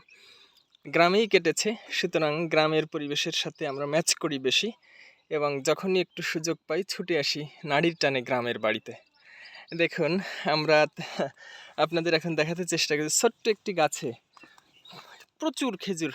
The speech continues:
হয়েছে। আপনারা দেখতে পাচ্ছেন, এখানে এই যে হলুদ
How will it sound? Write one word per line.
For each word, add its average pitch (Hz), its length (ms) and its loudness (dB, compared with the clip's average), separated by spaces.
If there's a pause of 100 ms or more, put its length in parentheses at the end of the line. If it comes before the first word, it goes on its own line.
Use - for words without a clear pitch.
(120)
হয়েছে। 123 360 -8 (680)
আপনারা 151 260 -8
দেখতে 156 280 -4
পাচ্ছেন, 175 460 -2 (440)
এখানে 175 640 -2 (400)
এই 175 120 -4
যে 165 100 -4
হলুদ 185 500 0